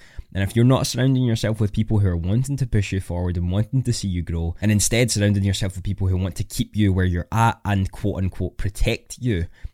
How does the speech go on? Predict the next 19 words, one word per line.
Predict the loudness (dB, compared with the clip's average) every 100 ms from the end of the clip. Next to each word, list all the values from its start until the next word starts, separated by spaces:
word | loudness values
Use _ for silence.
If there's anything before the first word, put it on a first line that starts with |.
| _
with | -2 0
where | 2
you're | 2 0
at, | -2 -6 -6 _
then | -4
you're | -2
never | 0 0 0
gonna | 0 -2
see | -2
yourself | -2 -2 -2 -6 -6
get | -8 -6
to |
the | -4
person | -2 -2 -4 -6
you | -4 -4
genuinely | -4 -4 -4 -6
want | -8 -10
to |
be. | -6 -4